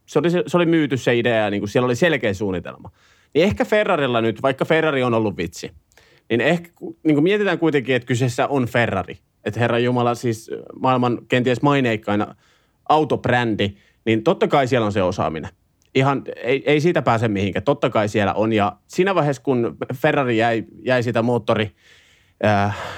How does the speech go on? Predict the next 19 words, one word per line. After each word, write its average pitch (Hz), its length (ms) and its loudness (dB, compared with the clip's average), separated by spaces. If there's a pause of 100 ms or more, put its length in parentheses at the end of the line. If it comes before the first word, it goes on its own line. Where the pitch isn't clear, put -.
(240)
suomeksi 113 320 0
sanottuna 110 340 -2
kusetuksesta 123 720 0
kiinni, 143 480 0
niin 135 140 2
ehkä 175 220 0
siinä 196 260 0
vaiheessa 135 400 0
siellä 131 220 2
istuttiin 131 480 -2
pyörä-, 131 300 2 (120)
pyörän 135 300 2
pöydän 107 240 0
ääreen 110 240 0
Maranellossa 113 540 0
ja 107 60 0
todettiin, 113 380 -2
että 120 120 0
okei, 117 300 0